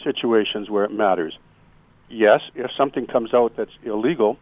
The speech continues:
or impeachable, those are two different things, then it can make a difference as to the success or failure of the Trump administration and even the continuation of it. But the only thing that ultimately matters is how this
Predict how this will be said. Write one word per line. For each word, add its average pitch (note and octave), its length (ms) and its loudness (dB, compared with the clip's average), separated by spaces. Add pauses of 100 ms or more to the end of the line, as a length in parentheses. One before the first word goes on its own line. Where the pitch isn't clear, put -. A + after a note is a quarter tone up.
(760)
or B2+ 260 4
impeachable, A#2 760 -6 (300)
those A2 320 -8
are A#2 60 -10
two C#3 200 -16
different B2+ 360 -4
things, A#2 280 -6 (520)
then C3+ 400 -2
it A#2 120 -14 (100)
can B2 220 -8
make A#2 220 -2
a A2+ 40 0
difference G2+ 420 -2
as G#2 120 -2 (100)
to A#2 80 -8
the G2+ 280 -8
success - 420 -8
or G2 80 -8
failure G2 440 -2 (340)
of G#2+ 120 -12
the A2 60 -12
Trump - 280 -6
administration G#2 760 -6
and G2+ 140 -4
even G#2 300 -6 (280)
the A#2+ 60 -14
continuation G#2 800 -4
of F#2 140 -2
it. - 120 -6 (960)
But A#2+ 140 -10
the C3 140 -12
only F#3 320 2
thing D3 200 -2
that A#2+ 120 0
ultimately B2 520 0
matters G#2+ 420 -2
is G2+ 160 -8
how A2+ 160 4
this A2 160 -2